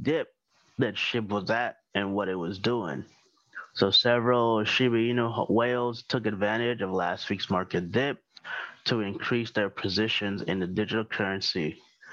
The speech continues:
a move that also pumped the price of the currency to soar over fifty-five percent in the last seven days. shib's growth over the past week have seen the flip on, uh,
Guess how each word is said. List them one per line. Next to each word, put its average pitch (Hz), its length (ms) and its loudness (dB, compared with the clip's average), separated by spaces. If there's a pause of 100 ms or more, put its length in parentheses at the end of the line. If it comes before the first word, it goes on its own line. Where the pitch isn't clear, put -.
(540)
a 92 80 2
move 110 320 -2
that 110 140 0
also 107 320 -2
pumped - 340 -4
the 101 80 0
price 107 480 -4
of 104 180 -2
the 107 100 -2
currency 101 600 -2
to 104 100 -6
soar 101 440 -2
over 104 280 0
fifty-five 135 800 -2
percent 117 500 -2
in 104 140 0
the 107 120 2
last 104 440 -2
seven 117 440 -2
days. 104 560 -2 (1000)
shib's 139 720 2
growth 117 520 4 (360)
over 113 280 2
the 92 160 0
past 123 520 -2
week 113 360 0
have 104 240 0
seen 117 520 0 (1160)
the 98 180 0
flip 135 640 0 (160)
on, 107 380 2
uh, 98 340 2